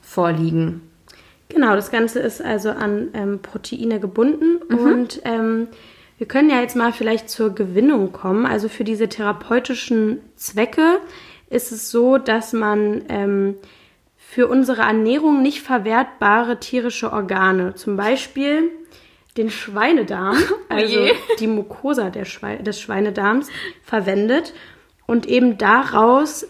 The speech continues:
Speaker 2: dann das Heparin gewinnt. Also tatsächlich ist es, wird es aus tierischen Produkten, vielleicht auch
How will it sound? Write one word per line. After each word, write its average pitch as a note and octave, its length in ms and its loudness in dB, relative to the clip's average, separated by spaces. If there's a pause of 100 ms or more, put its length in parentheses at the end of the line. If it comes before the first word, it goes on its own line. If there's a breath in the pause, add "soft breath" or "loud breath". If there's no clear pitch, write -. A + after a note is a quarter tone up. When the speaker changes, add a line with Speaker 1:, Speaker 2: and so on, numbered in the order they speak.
Speaker 2:
dann A3+ 260 4
das A#3 240 -2
Heparin A3+ 420 0
gewinnt. G3 440 2
Also G3+ 180 0
tatsächlich A#3+ 640 -2
ist - 300 -8
es, G#3+ 160 -8
wird A3 140 -2
es G#3+ 100 -10
aus - 240 -6
tierischen A#3+ 880 0
Produkten, A#3 800 -2
vielleicht A3 320 -2
auch - 140 -8